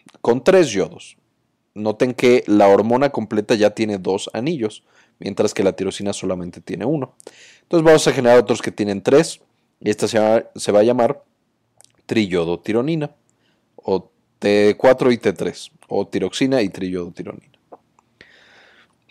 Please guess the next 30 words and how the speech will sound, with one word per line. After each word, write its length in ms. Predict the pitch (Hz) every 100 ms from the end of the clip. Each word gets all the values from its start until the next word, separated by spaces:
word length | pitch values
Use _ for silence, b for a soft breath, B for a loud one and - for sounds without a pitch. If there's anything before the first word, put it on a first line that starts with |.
| - -
¿Y 180 | 170
qué 160 | 165 185
es 100 | 170
lo 120 | 165
que 80 | 156
va 60 | 135
a 40 |
pasar 220 | 123 135
o 80 | 117
qué 140 | 131
es 100 | 123
lo 80 | 120
importante 600 | 113 - 98 - 101 98
aquí? 380 | 113 - 156 160
Nosotros 640 | 110 104 - 98 101 98
necesitamos 760 | 101 98 101 - 107 123 127 -
que 300 | - 139 135
el 160 | 107 101
anillo 420 | 95 98 95 101 -
interno 720 | 104 98 139 131 107 110 -
tenga 260 | - 95 95
siempre 400 | - 98 95 95
dos 420 | 98 110 110 - -
yodos, 480 | 131 170 151 - -
esto 220 | - 104
es 120 | -
esencial 520 | 95 - 92 - 92
para 160 | 87 92
su 120 | -
función, 460 | 113 147 165 156